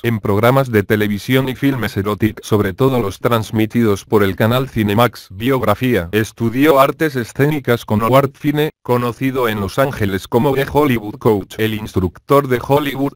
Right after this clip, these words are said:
antes de aparecer brevemente como una bikini girl. Nikki Fritz ha aparecido en más de cien filmes y programas de televisión.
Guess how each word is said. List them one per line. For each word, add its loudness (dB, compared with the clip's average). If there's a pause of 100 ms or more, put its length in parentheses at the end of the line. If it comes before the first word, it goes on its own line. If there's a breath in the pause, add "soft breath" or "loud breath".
antes 0
de -4
aparecer 2
brevemente 0
como 2
una -2
bikini -2
girl. 0
Nikki -6
Fritz -4
ha -2
aparecido 2
en -4
más 2
de 2
cien -4
filmes -2
y 0
programas 2
de 4
televisión. -2